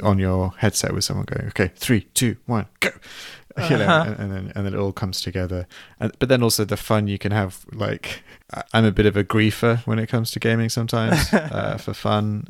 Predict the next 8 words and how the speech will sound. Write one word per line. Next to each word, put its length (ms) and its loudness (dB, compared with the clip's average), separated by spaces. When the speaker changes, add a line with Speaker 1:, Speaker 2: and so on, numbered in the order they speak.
Speaker 1:
uh, 220 -8
with 180 -4
the 100 -8
people 260 -4
I 40 0
play 260 4
with, 380 2
and 760 0